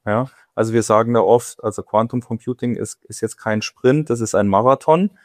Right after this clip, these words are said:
für so große Unternehmen und dann fangen sie eben besser an, schon heute, um einfach ein gewisses Bewusstsein auch schon in der Firma aufzubauen für diese Technologie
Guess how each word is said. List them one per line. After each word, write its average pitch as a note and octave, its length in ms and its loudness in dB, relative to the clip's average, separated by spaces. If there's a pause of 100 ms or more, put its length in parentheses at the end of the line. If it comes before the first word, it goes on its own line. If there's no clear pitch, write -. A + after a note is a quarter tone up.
(160)
für A#2+ 340 2
so A#2 120 0
große A#2+ 400 -2
Unternehmen B2 640 0
und B2 220 -4
dann A#2 100 -2
fangen A2+ 220 -2
sie - 160 -16
eben A2 240 -6
besser A2+ 420 -2
an, A2+ 280 -2 (300)
schon G#2 340 -6
heute, C#3 580 2 (260)
um C3 560 2 (240)
einfach A#2 800 0
ein G#2+ 100 -6
gewisses A#2 720 -2
Bewusstsein A#2 680 0
auch - 140 0
schon A2 380 -4
in A2 160 -2
der G#2+ 100 2
Firma G#2+ 320 0
aufzubauen F#2+ 640 -4
für G#2 140 -6
diese G2 240 -6
Technologie G#2 760 -4